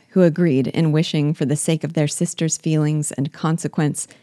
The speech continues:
that she should be noticed on her marriage by her parents, urged him so earnestly, yet so rationally and so mildly, to receive her and her husband at Longbourn as soon as they were married,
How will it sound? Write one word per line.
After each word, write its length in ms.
that 120
she 120
should 200
be 100
noticed 460
on 140
her 140
marriage 360
by 140
her 160
parents, 600
urged 360
him 160
so 420
earnestly, 640
yet 160
so 200
rationally 880
and 140
so 220
mildly, 760
to 100
receive 420
her 240
and 180
her 140
husband 440
at 140
Longbourn 560
as 120
soon 220
as 120
they 120
were 140
married, 500